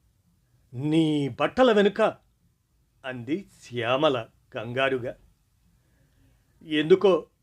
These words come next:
ఈరోజు చెమట ఎక్కువ పట్టినట్టుంది. తడిచినట్టుందా ఏమిటి?" అన్న రమ్యకు అటూ ఇటూ కాకుండా అయోమయంతో తల ఊపింది శ్యామల.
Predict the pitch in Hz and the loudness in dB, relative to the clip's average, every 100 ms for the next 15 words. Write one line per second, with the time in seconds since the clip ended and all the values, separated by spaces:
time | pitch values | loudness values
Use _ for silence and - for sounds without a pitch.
0 | - 190 170 156 185 208 - - 143 202 | -8 -2 2 2 2 0 -4 -6 -4 -2
1 | 233 151 - 214 185 - 175 143 - 127 | 0 0 -2 -6 -4 -4 -4 -6 -6 -12
2 | 127 123 _ _ _ 139 131 202 214 - | -12 -16 _ _ _ -8 -2 0 0 -2
3 | 151 147 208 - - 143 165 185 143 - | 0 2 2 -2 -6 -2 0 0 -2 -4
4 | _ _ _ _ _ _ _ _ _ - | _ _ _ _ _ _ _ _ _ -14
5 | 135 139 131 123 135 156 151 151 190 _ | -8 -6 -4 -4 0 0 -2 -8 -10 _
6 | _ _ _ _ _ _ _ _ 131 - | _ _ _ _ _ _ _ _ -4 -4
7 | 233 233 196 165 156 - 123 123 127 156 | -2 0 0 0 -2 -4 -8 -8 -6 -6
8 | 214 _ _ _ _ _ _ _ _ 127 | -6 _ _ _ _ _ _ _ _ -2
9 | 156 254 233 190 151 - 139 127 123 120 | 2 4 4 2 0 -4 -8 -8 -12 -10
10 | 143 190 190 127 117 - - 110 117 120 | -8 -8 -10 -12 -12 -14 -12 -10 -8 -8